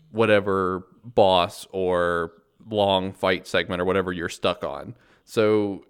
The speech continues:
you, you know, walk, you, you work your way through these fights. You finally get into a rhythm, learn how to fight this group of bad guys and this mini boss, and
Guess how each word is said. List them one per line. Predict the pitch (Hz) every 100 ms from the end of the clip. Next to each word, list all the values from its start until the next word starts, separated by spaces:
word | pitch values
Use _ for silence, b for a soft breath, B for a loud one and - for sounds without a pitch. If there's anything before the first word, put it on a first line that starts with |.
| _
you, | 107 110 113 110 110 B B B B _
you | 98
know, | 87 90
walk, | 101 110 -
you, | 117 104
you | 113
work | 104 127 127
your |
way | 123
through | 117 104
these | 101
fights. | - 147 143 139 - - b b b
You | 110
finally | 110 107 104 101 98 b b
get | 120
into | 110 110 107
a |
rhythm, | 95 135 131 127 120 110
learn | 107 107
how | 92
to |
fight | 92 107 101 87
this | 110 107
group | - 113 -
of | 98
bad | 117 107 107
guys | 104 101 95
and | 95 101
this | 101
mini | 110 107
boss, | 104 101 98 98 - -
and | 95